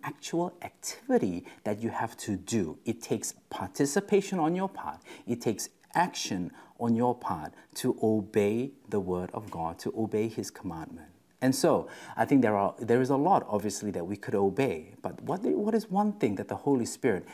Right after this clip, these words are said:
has been urging you? And I think not just today,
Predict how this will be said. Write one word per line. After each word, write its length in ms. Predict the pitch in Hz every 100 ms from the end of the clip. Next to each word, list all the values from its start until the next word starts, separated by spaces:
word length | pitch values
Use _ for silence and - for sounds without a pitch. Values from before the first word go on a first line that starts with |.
| -
has 160 | - 117
been 240 | 120 101 -
urging 360 | 147 170 131 92
you? 100 | 85
And 160 | 92
I 60 | 95
think 340 | - 202 208 - -
not 160 | 165 233
just 200 | 233 -
today, 380 | 196 170 87